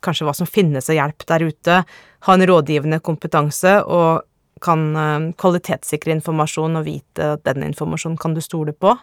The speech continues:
Det rapporterer da de som deltar i disse tilbudene, at de ser at den personen er spesielt viktig for akkurat de tinga, mens en person, person med erfaringsbakgrunn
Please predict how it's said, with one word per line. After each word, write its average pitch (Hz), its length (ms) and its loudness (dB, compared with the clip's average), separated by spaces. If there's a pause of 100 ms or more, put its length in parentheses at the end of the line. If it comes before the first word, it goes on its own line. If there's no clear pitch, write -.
(880)
Det 202 360 6
rapporterer 170 540 -2
da 170 80 4
de 156 160 -2
som 170 400 -2
deltar 170 560 0 (520)
i 165 480 0
disse 165 240 -2
tilbudene, 151 460 -4 (220)
at 185 160 -2 (120)
de 170 80 -2
ser 165 400 0
at - 140 -6
den 151 220 -2
personen 156 340 -4
er 156 40 -2
spesielt 151 380 -4
viktig - 440 -6 (440)
for - 140 -8
akkurat - 560 -6 (680)
de 160 220 -2
tinga, 185 340 4 (680)
mens 214 360 4 (320)
en 202 100 2
person, 202 360 0 (100)
person 190 340 0
med 175 180 2
erfaringsbakgrunn 156 840 0